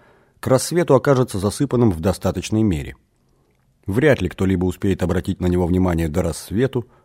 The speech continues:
поскольку окна жилых комнат дома выходят на три других стороны. На лес смотрят только разные хозяйственные пристройки, да ещё конюшня, кузница и заброшенная голубятня, соединённые с домом не менее заброшенной галереей.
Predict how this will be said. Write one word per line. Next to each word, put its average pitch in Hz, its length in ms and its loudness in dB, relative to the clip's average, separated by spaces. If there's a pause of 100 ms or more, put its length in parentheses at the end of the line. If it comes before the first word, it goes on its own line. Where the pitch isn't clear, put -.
(120)
поскольку 139 560 2
окна 131 340 6
жилых 107 340 2
комнат 127 480 2
дома 135 380 4 (120)
выходят 113 440 2
на 107 140 2
три 127 180 4
других 95 400 0
стороны. 80 520 -4 (840)
На 113 140 2
лес 160 200 0
смотрят 135 480 0
только 127 300 2
разные 120 420 4
хозяйственные 104 800 0
пристройки, 117 680 -2
да 113 100 0
ещё 139 200 0
конюшня, 104 720 2 (520)
кузница 147 540 4
и 143 140 -4
заброшенная 139 560 2
голубятня, 95 720 0 (120)
соединённые 95 680 0
с 80 40 -10
домом 110 340 2
не 110 140 6
менее 127 360 4
заброшенной 92 640 -2
галереей. 85 680 -6